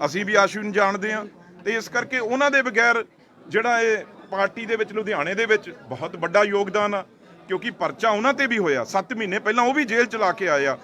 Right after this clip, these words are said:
ਉਹ ਤਕਲੀਫ ਕਿਤੇ ਨਾ ਕਿਤੇ ਜ਼ਰੂਰ ਹੁੰਦੀ ਆ ਵੀ ਜੇ ਸਾਡੇ ਤੇ ਇੰਨਾ ਕੁਛ ਹੋਇਆ, ਤਸ਼ੱਦਦ ਹੋਇਆ ਯਾਰ,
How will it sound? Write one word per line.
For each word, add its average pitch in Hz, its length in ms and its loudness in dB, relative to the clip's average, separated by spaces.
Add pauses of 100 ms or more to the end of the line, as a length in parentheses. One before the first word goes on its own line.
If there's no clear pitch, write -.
(200)
ਉਹ 247 80 0
ਤਕਲੀਫ 220 540 -4
ਕਿਤੇ 202 240 -6
ਨਾ 165 100 -2
ਕਿਤੇ 160 280 -6
ਜ਼ਰੂਰ 151 320 -4
ਹੁੰਦੀ 147 340 -4
ਆ 185 180 4 (340)
ਵੀ 220 120 -4
ਜੇ 175 220 0
ਸਾਡੇ 170 340 0
ਤੇ 214 180 -4
ਇੰਨਾ 185 280 0
ਕੁਛ 208 260 -6
ਹੋਇਆ, 170 220 2
ਤਸ਼ੱਦਦ 175 480 -6
ਹੋਇਆ 139 320 -2
ਯਾਰ, 135 340 -2